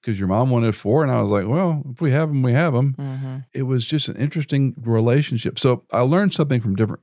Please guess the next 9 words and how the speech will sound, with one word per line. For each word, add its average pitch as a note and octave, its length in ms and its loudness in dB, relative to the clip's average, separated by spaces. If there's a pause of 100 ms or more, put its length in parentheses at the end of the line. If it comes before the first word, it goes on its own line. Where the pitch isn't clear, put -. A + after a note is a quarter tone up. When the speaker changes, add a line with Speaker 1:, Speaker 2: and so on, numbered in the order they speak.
(160)
Speaker 1:
individuals. F2+ 540 0 (360)
Number E3+ 280 2
one, G2+ 400 0
look C3+ 180 0
at C3 80 -6
your B2 80 -4
sphere C#3 280 0
of A2+ 100 2
influence. - 460 -6